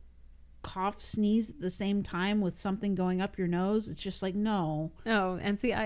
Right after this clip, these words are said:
Speaker 2: I didn't have that problem at all.
Speaker 1: Yeah.
Speaker 2: Yeah.
Speaker 1: Ugh.
Speaker 2: I'd rather go back to that because the saliva thing is way too difficult for me.
Speaker 1: <laughs>
Speaker 2: Or at least give us a choice, for Pete's sake.
Speaker 1: Right.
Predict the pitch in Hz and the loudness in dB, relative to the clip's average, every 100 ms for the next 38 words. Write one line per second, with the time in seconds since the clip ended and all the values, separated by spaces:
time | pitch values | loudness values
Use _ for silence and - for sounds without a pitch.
0 | - 233 269 277 277 269 277 269 269 294 | -2 -2 -2 -2 0 0 0 0 0 0
1 | 233 175 - - 180 160 196 202 196 - | 0 -2 -4 -6 -2 0 0 0 0 -4
2 | - - 233 262 208 165 160 143 143 135 | -12 -4 0 2 2 2 0 0 0 -2
3 | 131 147 113 117 131 135 143 170 165 185 | 0 0 -2 -6 -8 -8 -8 -6 -2 -2
4 | 156 143 110 110 - 110 - - - - | -2 -6 -6 -6 -6 -6 -6 -8 -4 -2
5 | - - - 127 151 165 - - - - | -2 -4 -6 -2 -2 -2 -6 -16 -16 -8
6 | - - 247 285 277 233 185 160 - 196 | -2 2 4 4 4 2 2 -2 -2 2
7 | 170 143 185 160 151 - 147 95 - - | 2 0 -6 -2 -2 -2 -2 -4 -6 -8
8 | - 202 180 214 | -2 0 2 0